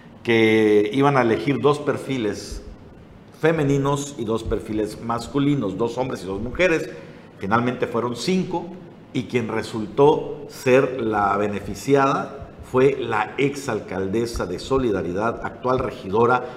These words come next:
derrotada en la pasada elección de junio, Laura Beristain Navarrete. Ahí está, miren, la lista de Quintana Roo. Maribel Villegas Canché, Mara Lezama, Laura Beristain, José Luis Pech y Luis Alegre.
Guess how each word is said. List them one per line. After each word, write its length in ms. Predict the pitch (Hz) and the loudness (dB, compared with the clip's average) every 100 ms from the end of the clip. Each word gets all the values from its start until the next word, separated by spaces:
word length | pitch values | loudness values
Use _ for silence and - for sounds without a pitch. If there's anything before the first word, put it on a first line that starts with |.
| - 92 | -12 2
derrotada 760 | 131 190 185 - 120 120 123 120 | 6 8 6 4 6 8 8 4
en 80 | |
la 160 | 101 98 | 0 -4
pasada 340 | 92 - 117 | -6 -2 0
elección 640 | 107 92 - 110 110 113 117 - - 92 | 0 -2 -6 -2 0 0 -6 -14 -14 -4
de 100 | 101 | -2
junio, 540 | - 147 165 226 - - - - | 2 4 4 2 0 -6 -12 -4
Laura 380 | 113 143 156 156 | 8 8 8 6
Beristain 640 | 117 104 - - 127 131 120 104 | 4 2 -2 -2 0 0 -6 -6
Navarrete. 500 | 98 92 104 104 143 | -4 -2 -2 0 4
Ahí 80 | |
está, 240 | 185 190 190 | 4 4 2
miren, 480 | 185 185 185 - - | 2 0 -2 -10 -8
la 180 | 127 120 | -4 0
lista 340 | 151 143 147 | 0 0 0
de 140 | 117 - | 0 -2
Quintana 420 | 104 90 101 107 | -6 -6 -2 0
Roo. 300 | 170 339 370 - - - - - - - - - | 0 0 -4 -10 -16 -20 -20 -20 -20 -20 -18 -6
Maribel 300 | 101 117 131 | 2 4 6
Villegas 380 | 123 117 120 - | 4 4 2 -2
Canché, 400 | 101 95 175 196 | -6 -4 -2 0
Mara 200 | 135 117 | 2 2
Lezama, 420 | 101 - 143 151 | 0 0 0 2
Laura 260 | 120 120 113 | 2 2 2
Beristain, 460 | 95 95 - 147 156 | 0 -2 -6 -6 -8
José 220 | 110 104 | -10 -6
Luis 220 | 107 104 | -6 -6
Pech 340 | - 151 151 - | -2 -2 -2 -6
y 80 | 110 | -8
Luis 260 | 98 101 101 | -6 -6 -6
Alegre. 380 | 87 82 82 | -8 -6 -6